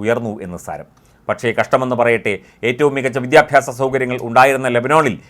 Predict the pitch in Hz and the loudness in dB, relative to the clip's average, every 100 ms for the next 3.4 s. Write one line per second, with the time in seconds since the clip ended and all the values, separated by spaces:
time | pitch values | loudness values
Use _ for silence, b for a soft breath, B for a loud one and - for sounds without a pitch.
0 | b 92 135 160 185 151 139 127 - 147 | b -2 -2 0 0 2 2 0 -6 -10
1 | 143 123 123 117 107 - b - 120 120 | -8 -2 -2 0 -4 -4 b -4 -4 0
2 | 147 139 123 120 135 139 139 123 117 113 | 0 0 2 0 2 -4 -2 -4 -2 -2
3 | 110 113 110 | 4 4 4